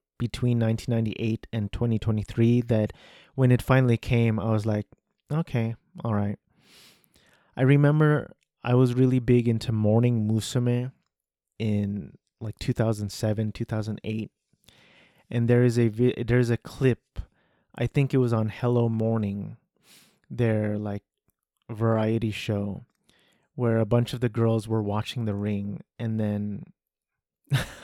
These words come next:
this actor or actress comes out of the, the bottom of the T V crawling, like, the, with the hair in front of their face.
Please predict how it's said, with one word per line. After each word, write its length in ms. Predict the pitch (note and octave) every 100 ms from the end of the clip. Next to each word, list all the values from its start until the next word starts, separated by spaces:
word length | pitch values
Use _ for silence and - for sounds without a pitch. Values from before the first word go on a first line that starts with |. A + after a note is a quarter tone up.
| - _ _ _ _ - _ _ _ -
this 200 | C3 -
actor 580 | - B2 - - B2 A#2
or 200 | F#2+ A2
actress 880 | F#2+ A2 - - A2 G#2 - - - _ _ _ _ _ _ _ _ _ _ _ _ _ _ _ _ _ - -
comes 360 | - C3 B2+
out 160 | B2 B2
of 100 | A#2+
the, 400 | A2+ G#2+ G#2+ F2+ -
the 160 | - A2+
bottom 420 | G#2 A2+ A#2 A#2+
of 140 | A#2 G#2
the 80 |
T 300 | G#2+ - A2+
V 500 | G#2+ A2+ G#2+ G2+ A2 B2+ _
crawling, 640 | - C3+ A#2 A2+ A2 G2+
like, 340 | G2+ G#2 G#2 -
the, 300 | G#2+ G#2 - - - - -
with 260 | B2 B2+ A#2
the 100 | A2+
hair 440 | A#2+ A#2+ A#2+ A#2+
in 160 | A#2+ A2+
front 280 | - A#2
of 180 | A2 G#2
their 160 | A2 G#2
face. 600 | - A2 G#2+ G#2 -